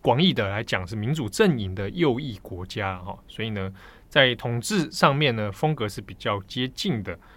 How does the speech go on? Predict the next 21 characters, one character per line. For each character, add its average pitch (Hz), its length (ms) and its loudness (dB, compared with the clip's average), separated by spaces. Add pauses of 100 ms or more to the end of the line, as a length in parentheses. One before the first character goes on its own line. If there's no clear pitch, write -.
(300)
好， - 300 2 (880)
那 214 220 2
尼 175 140 4
加 208 120 4
拉 208 140 6
瓜 208 180 6
过 208 280 4
去 180 240 0
长 131 280 0
期 175 160 -2
以 110 100 -2
来 92 220 0
其 95 200 -6
实 117 120 -6
是 143 260 -2
由 107 220 0
苏 185 300 -2
穆 190 220 2
萨 139 280 2
家 131 280 0
族 90 240 -10